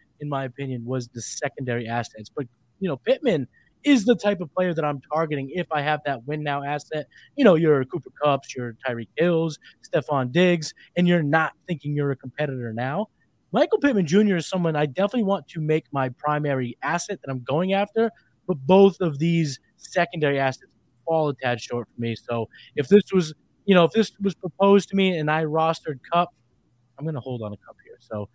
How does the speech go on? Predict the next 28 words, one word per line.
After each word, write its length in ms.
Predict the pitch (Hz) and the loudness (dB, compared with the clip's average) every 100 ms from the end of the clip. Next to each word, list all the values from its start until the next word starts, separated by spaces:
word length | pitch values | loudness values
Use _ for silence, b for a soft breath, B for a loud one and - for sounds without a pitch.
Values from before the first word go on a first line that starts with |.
| b b _ | b b _
I 40 | 120 | -4
think, 260 | 196 170 165 | -2 0 0
I 120 | 160 | 0
think 240 | 202 185 | 0 -4
the 80 | 160 | -2
person 320 | 170 160 151 | -2 -2 -2
who 80 | 151 | -4
traded 280 | - 135 120 | -4 -6 -6
Kupp 140 | 123 - | -10 -12
could 120 | 120 | -8
have 60 | |
got 160 | 110 107 117 | -6 -8 -8
a 40 | |
little 400 | 113 117 120 117 110 | -6 -2 -2 -4 -4
bit 240 | 110 110 - _ - | -4 -4 -4 _ -8
more. 440 | 117 123 123 117 B B B - | -2 2 2 2 B B B -8
Let's 140 | 127 | 2
move 180 | 165 156 | 6 8
on 240 | 165 165 - | 8 6 0
to 180 | 185 175 | 0 2
the 240 | 160 175 - - | 4 4 2 2
third 540 | 180 180 185 185 143 | 4 6 4 2 -4
trade. 340 | - 175 180 175 | -4 0 0 -2
This 100 | 165 | -6
is 80 | |
another 280 | 156 156 180 | -6 -4 -4
twelve 380 | 151 _ 196 220 _ - | -6 _ 2 2 _ -2
team 220 | 214 | 0